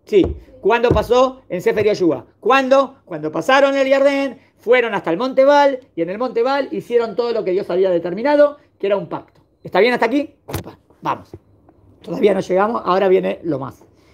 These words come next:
En este párrafo dice exactamente lo que dijo Moshe. Hicieron el altar para ofrendar los holocaustos en el Monte Ebal y también escribieron sobre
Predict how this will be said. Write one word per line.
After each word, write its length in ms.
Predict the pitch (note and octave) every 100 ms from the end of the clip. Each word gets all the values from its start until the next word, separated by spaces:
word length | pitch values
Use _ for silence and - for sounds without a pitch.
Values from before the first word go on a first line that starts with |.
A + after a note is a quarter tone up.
| _ _ -
En 140 | G3+
este 220 | D#4 D#4 A#3+
párrafo 680 | C4+ A3+ F#3+ F#3 F#3+ - F#3+
dice 280 | A3+ -
exactamente 680 | A#3 - B3+ A3+ A#3 A#3+ A3+
lo 120 | G3
que 80 | E3+
dijo 240 | G#3 G#3 F#3
Moshe. 320 | D3+ - - _ _ _ _
Hicieron 400 | E3 D#3+ G3+ G3+
el 80 | F#3+
altar 480 | F#3+ F#3 F#3+ A#2+ G#2+ _ _ _ _ _
para 180 | - D#3
ofrendar 360 | D3 D3+ D#3+ E3+ -
los 200 | E3 E3+
holocaustos 500 | E3 E3 G3+ F3+ D#3
en 100 | D3+
el 60 | D#3+
Monte 260 | G3 G#3+
Ebal 200 | C#4 F#4 G4+ F#4+ _ _ _ _ -
y 140 | D#4
también 760 | D#4 A3 A3 C#4 D#4 D#4 D#4 _ -
escribieron 720 | F#3+ G3 G#3+ A#3+ C4+ C#4 A#3+
sobre 500 | B3 C4+ D4 D#4+